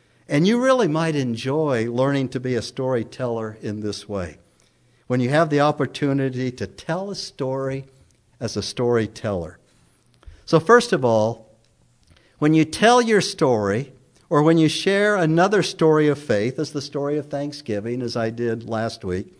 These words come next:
the first suggestion is this. Use a hook. Use a hook.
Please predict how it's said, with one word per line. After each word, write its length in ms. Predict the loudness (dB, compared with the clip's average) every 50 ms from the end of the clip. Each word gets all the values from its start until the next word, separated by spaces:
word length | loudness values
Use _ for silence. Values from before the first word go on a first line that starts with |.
| _ _ _ _ _ _ _ _ _ _ _ _ _
the 60 | -4
first 400 | 4 6 6 6 6 2 -8 -10
suggestion 600 | -2 0 0 0 2 2 2 2 2 0 -4 -2
is 180 | -2 -2 -2 -2
this. 380 | -4 -4 -4 -6 -10 -16 -18 _ _ _ _ _ _ _ _ _ _ _ _ _ _
Use 380 | 0 4 6 6 6 6 4 2
a 100 | 0 0
hook. 380 | 0 0 -4 -4 -4 -8 -20 -20 -20 _ -20 -20 -20 _ _ _ _ _ _ _ _ _ _ _ _ _ _ _ _ _ _ _
Use 280 | -2 0 0 2 2
a 120 | 0 0 0
hook. 380 | 0 -2 -4 -4 -8 -20 -20